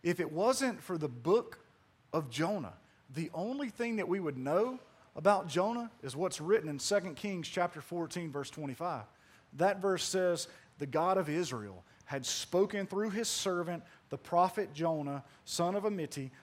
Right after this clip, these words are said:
from Gath Hepher." So that, that verse right there, it, it tells us his name. It tells us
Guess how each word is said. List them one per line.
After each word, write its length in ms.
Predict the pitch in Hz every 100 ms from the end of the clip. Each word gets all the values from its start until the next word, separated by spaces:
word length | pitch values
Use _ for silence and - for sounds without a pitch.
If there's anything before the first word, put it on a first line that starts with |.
| -
from 260 | - 143 139 -
Gath 300 | 123 143 156 - -
Hepher." 680 | - 135 143 - 175 - 98 107 _ _ _
So 280 | - 185 160 - 143
that, 340 | 185 - 156
that 120 | 185
verse 220 | 165 185 185
right 120 | 160
there, 260 | 175 156 - - _ _ _ -
it, 140 | 147 - -
it 160 | 156
tells 260 | 185 180 160
us 400 | 160 - - - - _
his 200 | 135 117
name. 380 | 120 127 190 254 - _ _ _ _ - _ - - - -
It 120 | 165
tells 320 | 180 180 160
us 460 | 170 143 - -